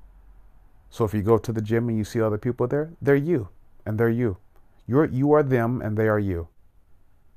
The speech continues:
They're just extensions of who you are. Just like they say in the dream that you're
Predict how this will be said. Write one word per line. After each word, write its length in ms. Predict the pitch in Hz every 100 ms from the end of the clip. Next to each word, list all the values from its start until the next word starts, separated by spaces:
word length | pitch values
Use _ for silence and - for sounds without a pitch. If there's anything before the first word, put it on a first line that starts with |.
| - - - - -
They're 100 | 104
just 260 | 117 107 -
extensions 520 | - - 113 110 104
of 120 | 113
who 100 | 120
you 220 | 113 113
are. 200 | 120 95 - - - - - - - _ _ - _ _ - - - _ -
Just 140 | 101 107
like 160 | 101
they 100 | 107
say 240 | 101 113 107
in 120 | 98
the 60 | 92
dream 360 | 98 107 113
that 260 | 104 95 -
you're 160 | 107